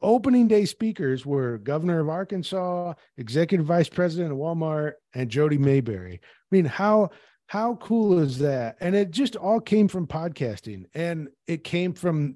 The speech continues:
meeting people through, through this. So they, they go hand in hand. My favorite thing is the people that you meet and the opportunities that it creates by meeting those people.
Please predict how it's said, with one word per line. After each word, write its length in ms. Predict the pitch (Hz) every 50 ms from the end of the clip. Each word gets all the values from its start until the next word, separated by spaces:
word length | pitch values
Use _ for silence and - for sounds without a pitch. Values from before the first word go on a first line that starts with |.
| _ -
meeting 400 | 151 147 156 170 165 160 147 127
people 500 | - 139 131 117 - 117 107 95 87 - _
through, 300 | - 147 160 143 120 110 113 110 _ _ -
through 260 | - 180 233 247 214
this. 240 | 147 117 90 - -
So 340 | - - 175 165 143 - - - - - _ _ _ _ _
they, 240 | 139 147 190 190 -
they 160 | 135 151 175
go 200 | 160 185 233 247
hand 280 | 190 185 214 208 202 180
in 80 | 160
hand. 380 | 147 156 156 135 107 90 87 90 -
My 120 | 120 131 131
favorite 420 | - 175 185 196 202 202 170 139
thing 320 | - 165 165 165 160 160
is 580 | 151 - - 135 131 127 127 123 113 104 95 - _
the 80 | - 107
people 320 | - - 156 143 165 165 135
that 280 | 151 147 143 - -
you 80 | 135 123
meet 340 | 143 175 220 240 226 - - _ _ _
and 180 | - 151 135 131
the 120 | 135 127
opportunities 920 | 147 160 147 147 139 - - 175 175 160 151 143 131 135 127 120 107 - -
that 160 | - 123 127
it 120 | 123 -
creates 540 | - - 120 113 113 113 110 107 - - -
by 220 | - - 120 117
meeting 360 | 117 120 127 127 123 120 120 113
those 240 | 113 110 104 -
people. 600 | - - 113 110 98 _ - - 90 82 80 _